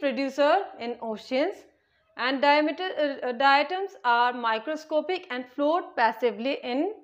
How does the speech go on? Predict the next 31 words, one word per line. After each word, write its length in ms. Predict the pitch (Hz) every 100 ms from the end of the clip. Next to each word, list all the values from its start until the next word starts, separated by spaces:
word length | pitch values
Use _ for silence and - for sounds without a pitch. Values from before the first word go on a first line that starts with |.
| _ _ 240
water। 280 | 233 - 208 - _ _ _ -
अब 140 | 226
इनमें 280 | 269 285 339
से 160 | 339
आपको 360 | 370 311 302 403
रॉन्ग 440 | 320 240 247 311
स्टेटमेंट 600 | - - 240 233 254 262
को 520 | 254 294 330 427 453 - - _ 240
मार्क 300 | 233 233 233
करना 220 | 262 254
है 60 | 262
कि 160 | 294
कौन 320 | 320 254 233 233
सा 180 | 311
रॉन्ग 440 | 320 233 214 269 415
स्टेटमेंट 680 | - - 240 220 214 190 -
है। 260 | 185 - _ _ _ _ _ -
चलिए 200 | 262 285
देख 300 | 277 269 269
लेते 240 | 285 285
हैं, 60 | 339
नेक्स्ट 420 | 285 220 294 -
क्वेश्चन 340 | 311 311 330 294
है, 220 | 320 415 - _ _ _ -
in 180 | 359 427
amoeba 560 | 392 277 277 285 277 359
and 480 | 415 320 349 370
paramecium 600 | 349 262 247 240 285 285
the 20 | 262
organ 680 | 320 262 247 240 320 349
for 120 | 381